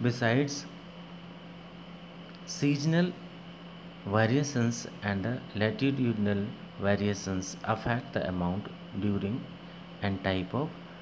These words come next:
precipitation। And second में इसमें दिया है क्लाइमेट चेंज। क्लाइमेट चेंज भी हमारा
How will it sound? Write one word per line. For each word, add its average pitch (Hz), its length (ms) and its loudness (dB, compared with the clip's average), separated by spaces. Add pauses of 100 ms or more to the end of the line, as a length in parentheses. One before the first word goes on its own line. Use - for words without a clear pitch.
(160)
precipitation। - 760 -4 (760)
And 107 200 0
second 131 400 4
में 160 80 2
इसमें 151 300 -2
दिया 151 220 0
है 160 120 2 (120)
क्लाइमेट 127 420 4
चेंज। 92 580 -2 (560)
क्लाइमेट 123 420 10
चेंज 127 380 8
भी 139 120 6
हमारा 123 420 6